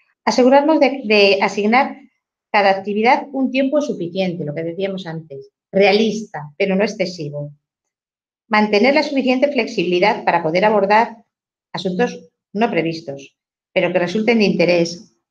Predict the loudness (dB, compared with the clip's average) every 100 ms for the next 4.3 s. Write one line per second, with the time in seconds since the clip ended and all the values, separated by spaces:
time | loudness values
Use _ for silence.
0 | -6 -4 -2 2 2 2 -2 -4 -8 -8
1 | -8 -6 -8 -10 -18 _ _ _ _ _
2 | _ 0 2 2 4 4 4 4 4 2
3 | 2 2 2 2 2 0 -2 -2 -2 -2
4 | -2 -6 -8